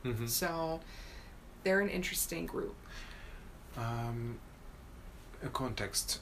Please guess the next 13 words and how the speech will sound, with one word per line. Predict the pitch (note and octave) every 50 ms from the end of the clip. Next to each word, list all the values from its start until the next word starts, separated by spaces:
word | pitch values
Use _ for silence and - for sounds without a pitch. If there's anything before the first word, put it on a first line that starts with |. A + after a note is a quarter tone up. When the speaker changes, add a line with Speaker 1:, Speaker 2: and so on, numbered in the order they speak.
| - -
Speaker 1:
uh, | A#2 G#2 G2 G2 G2 G2 G2 G2 F#2+ F#2+ F#2+ F#2+ F#2+ F#2 F#2+ F#2+ F#2+ F#2 F#2 -
question. | - G2+ F#2+ F#2 - - - G2 F2 D#2+ - - -
So, | - - - - A#2 A2 A2 A2 A2+ A2 - - - - - - - - - - - - - -
uh, | A2 G2+ G2+ G2 G2 G2 G2 F#2+ - - - - - - - - - -
usually | - A#2 C#3+ D3+ E3 E3 D#3+ D#3+ D#3
students | - - - A#2+ A2+ B2 C3 C3 B2+ - - - - - -
pay | A2+ G#2+ F#2+
for | F#2 - G2 F#2+
their | - - - -
study. | - - - - - - - - - - - - - - - - - - - - - - - - - - - - -
Speaker 2:
They | A3 G3 F#3+
usually | F#3 F#3 F3+ F3+ - - D#3+
what? | D#3 - F#3+